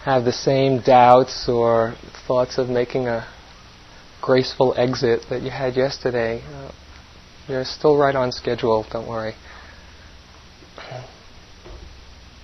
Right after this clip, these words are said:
If you're getting into bliss states, great, tell me about it. <laughs> I'll just let other people know that it's possible. <clears throat>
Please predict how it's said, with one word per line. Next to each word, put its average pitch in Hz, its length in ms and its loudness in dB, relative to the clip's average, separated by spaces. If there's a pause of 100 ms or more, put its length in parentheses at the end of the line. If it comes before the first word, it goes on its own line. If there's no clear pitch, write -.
(280)
If - 200 -8
you're 120 120 0
getting 127 300 2
into 120 460 -2
bliss 123 220 -2
states, - 640 -2 (1700)
great, - 280 -2 (200)
tell 143 160 -6
me 131 140 -4
about 113 300 -8
it. 143 160 -10
<laughs> - 40 -14 (1120)
I'll 117 120 -4
just - 240 -4
let 123 140 0
other 120 160 2
people 123 320 -2
know 117 180 -2
that 113 100 -4
it's 110 120 -8
possible. 120 580 -8 (560)
<clears throat> 139 380 -4